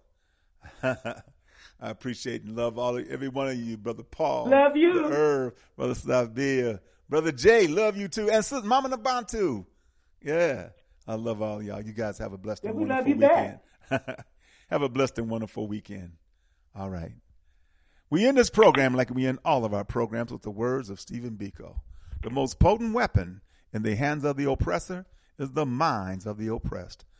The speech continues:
Speaker 1: This program is dedicated and committed to helping to free the African mind, but not just the M I N D, but the M I N E, because under the feet of African people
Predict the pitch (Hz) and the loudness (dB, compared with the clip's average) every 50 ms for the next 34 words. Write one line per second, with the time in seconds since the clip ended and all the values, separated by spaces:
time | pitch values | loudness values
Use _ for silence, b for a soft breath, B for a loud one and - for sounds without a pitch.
0 | _ _ _ _ - 117 113 - - 131 127 120 123 127 131 131 131 117 98 104 | _ _ _ _ -8 -8 -6 -4 0 0 0 0 0 -2 -2 -2 -4 -6 -4 -2
1 | 131 143 139 147 - - 151 147 151 151 170 165 - - 185 175 208 233 196 98 | -2 -2 -2 -6 -8 -8 -8 -8 -6 -6 -8 -8 -8 -10 -10 -6 -4 -4 -4 -4
2 | - - b b b b b - 107 123 127 - 131 120 - 120 113 - - - | -8 -14 b b b b b -8 -6 -6 -6 -6 -8 -8 -8 -10 -12 -12 -8 -2
3 | 202 180 123 98 107 - _ _ _ _ _ - - - 104 110 110 - 117 120 | -2 -2 -2 -2 -6 -12 _ _ _ _ _ -16 -14 -12 -12 -12 -10 -12 -10 -10
4 | 127 120 113 110 104 101 92 95 107 113 120 - 120 127 131 135 - - 127 123 | -8 -6 -6 -6 -6 -6 -8 -12 -12 -12 -10 -8 -8 -8 -8 -10 -12 -10 -6 -6
5 | 127 123 120 117 117 113 110 110 113 170 185 190 185 - _ _ _ _ _ _ | -6 -6 -6 -6 -8 -8 -8 -6 -6 -6 -6 -6 -8 -12 _ _ _ _ _ _
6 | _ 127 117 143 - 180 175 165 156 156 151 156 - 156 147 - - 220 214 160 | _ -10 -8 -8 -6 -4 -4 -2 0 0 -2 -2 -4 -6 -6 -6 -6 -6 -4 -4
7 | 123 123 - - 113 - - 147 147 165 160 185 180 - - 190 139 131 127 120 | -4 -4 -4 -4 -6 -4 -6 -6 -6 -4 -4 -6 -6 -6 -6 -4 -4 -2 -2 0
8 | 139 139 131 - 147 147 156 - 165 147 - - 98 95 135 | -2 -2 -2 -4 -6 -10 -8 -8 -8 -10 -8 -8 -12 -12 -12